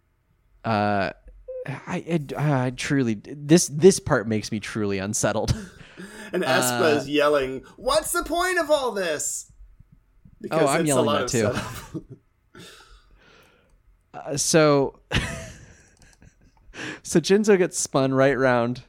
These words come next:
Speaker 1: <laughs> baby, right round, <laughs> like a record player. Um, and, uh, Espa finally says stop, and Jinzo lands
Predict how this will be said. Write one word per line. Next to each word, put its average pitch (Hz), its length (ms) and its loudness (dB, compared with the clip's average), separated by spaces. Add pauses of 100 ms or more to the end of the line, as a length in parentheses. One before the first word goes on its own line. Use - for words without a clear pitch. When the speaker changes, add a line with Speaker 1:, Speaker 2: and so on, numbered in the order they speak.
Speaker 1:
<laughs> - 260 -18
baby, 143 360 0
right - 480 2
round, - 340 -2 (540)
<laughs> - 540 -20
like - 180 -4
a 214 80 2
record 214 400 0
player. 131 380 2 (760)
Um, 143 640 4 (180)
and, 135 440 2
uh, 117 640 4 (180)
Espa 139 380 0
finally 143 360 0
says 123 200 -4
stop, - 420 -6 (1120)
and 107 200 -6
Jinzo 139 480 2
lands 101 600 -6